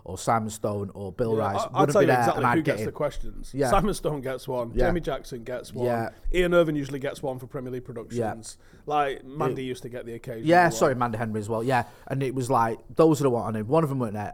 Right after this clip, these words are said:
Speaker 1: I'd get one in
Speaker 2: Yeah.
Speaker 1: just to sort of, oh.
Speaker 2: Laurie's probably on that list now,
Speaker 1: Yeah,
Speaker 2: right?
Speaker 1: well, the, the print was always like, they, they wasn't as bad, but it wasn't great. And also, it was annoying because someone like Louis van Gaal wanted to talk.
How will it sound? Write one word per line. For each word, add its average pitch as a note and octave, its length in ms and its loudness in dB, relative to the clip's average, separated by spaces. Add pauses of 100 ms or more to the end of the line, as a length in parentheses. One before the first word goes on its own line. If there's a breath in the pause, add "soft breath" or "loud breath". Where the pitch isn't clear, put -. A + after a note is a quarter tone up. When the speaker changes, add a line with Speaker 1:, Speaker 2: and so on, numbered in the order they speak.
Speaker 1:
I'd A2 160 -10
get C3+ 160 -2
one G#2 140 -6
in F#2+ 180 -8 (120)
Speaker 2:
Yeah. A2+ 100 -12
Speaker 1:
just A2 260 -10
to G#2 120 -4
sort G2 340 -6
of, - 100 -20
oh. - 140 -2
Speaker 2:
Laurie's D#3+ 240 2
probably A#2+ 240 -8
on A2+ 120 -10
that G#2 140 -10
list - 220 -16
now, A2 120 -16
Speaker 1:
Yeah, F3 260 8
Speaker 2:
right? C#3 100 2
Speaker 1:
well, E3+ 140 6
the, D#3+ 120 6
the E3+ 200 6
print F#3 540 4
was B2+ 180 -6
always A#2 340 2
like, G2+ 360 -2
they, A2+ 160 -2
they A2+ 260 -6
wasn't A2+ 340 -6
as G#2 100 -10
bad, G2+ 300 -2
but G#2 140 -2
it - 60 -8 (260 soft breath)
wasn't E3+ 260 4
great. A2+ 180 0
And D3 80 0
also, F3+ 340 4
it A#2+ 40 -4
was B2 120 -4
annoying E3 220 2
because C#3+ 220 -6
someone F#3 200 2
like D3+ 100 2
Louis D3 140 2
van A#2+ 200 -2
Gaal G#2 280 -2 (400 soft breath)
wanted C#3+ 320 4
to - 120 -12
talk. C#3+ 460 0